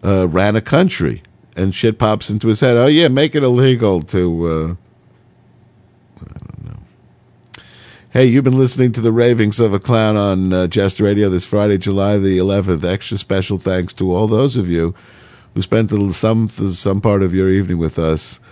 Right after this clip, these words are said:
Um, it is my best two hours of the day, and, um, I do, uh, sure appreciate your stopping by. Um, yeah, as you know, I do this in lieu of therapy. And also, as you know, uh, I have no pants.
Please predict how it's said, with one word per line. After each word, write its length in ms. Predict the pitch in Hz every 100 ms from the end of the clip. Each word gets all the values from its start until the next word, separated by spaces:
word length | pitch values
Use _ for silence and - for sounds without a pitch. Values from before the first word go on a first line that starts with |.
| - - _ -
Um, 260 | 82 80
it 100 | 82
is 180 | 92 90
my 160 | 92 90
best 300 | 92 90 -
two 200 | 101 87
hours 300 | 85 85 78
of 60 |
the 100 | 78
day, 340 | 87 87 87 85
and, 320 | 76 76 73
um, 600 | 78 76 73 71 71 71
I 100 | 76
do, 540 | 71 82 80 78 78 71
uh, 80 |
sure 240 | 69 - 78
appreciate 640 | 71 87 73 - 76 71
your 160 | 64 71
stopping 480 | - 78 73 67 67
by. 380 | 71 64 57 - _ - - - - _ -
Um, 540 | 71 67 65 65 65 65
yeah, 140 | 76
as 220 | 73 78
you 80 | 82
know, 220 | 76 80
I 80 | 73
do 180 | 69 85
this 220 | 78 73
in 160 | 71 71
lieu 160 | 82
of 100 | 76
therapy. 580 | - 82 80 78 64 50 - - -
And 140 | 90 92
also, 380 | 127 151 113
as 240 | 92 80 82
you 100 | 80
know, 420 | 78 67 62 67 - - _ -
uh, 280 | 78 76 69 -
I 120 | 80
have 220 | 85 87
no 160 | 90 95
pants. 640 | - 98 65 50 - -